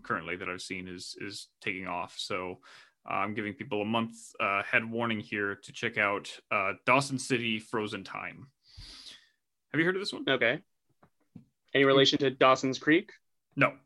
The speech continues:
Speaker 1: <laughs>
Speaker 2: Okay.
Speaker 1: So, uh, Dawson City was a, a gold rush town in, uh, a part, uh, upper part of Canada.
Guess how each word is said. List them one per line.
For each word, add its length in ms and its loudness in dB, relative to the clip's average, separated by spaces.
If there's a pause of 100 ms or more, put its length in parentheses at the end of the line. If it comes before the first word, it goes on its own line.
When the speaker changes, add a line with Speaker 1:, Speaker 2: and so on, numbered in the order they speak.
(120)
Speaker 1:
<laughs> 160 -2 (600)
Speaker 2:
Okay. 160 0
Speaker 1:
So, 240 8
uh, 260 10
Dawson 440 4
City 400 4
was 680 2
a, 40 2
a 400 0 (100)
gold 340 2
rush 280 -2
town 500 -4 (300)
in, 320 -4 (100)
uh, 400 0 (100)
a 80 -10
part, 300 -2
uh, 160 -4
upper 160 -6
part 180 -6
of 120 -12
Canada. 500 -4